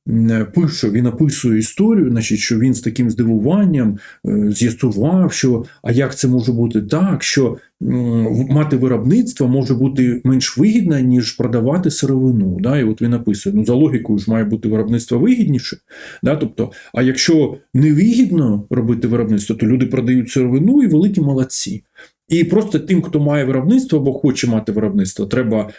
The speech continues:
модернізуватись, треба конкурувати, треба інвестувати.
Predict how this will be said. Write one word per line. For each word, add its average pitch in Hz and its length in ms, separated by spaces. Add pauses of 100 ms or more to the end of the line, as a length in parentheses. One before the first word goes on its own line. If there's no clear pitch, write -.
(120)
модернізуватись, 127 1080
треба 117 260
конкурувати, 139 880
треба 127 320
інвестувати. 151 1000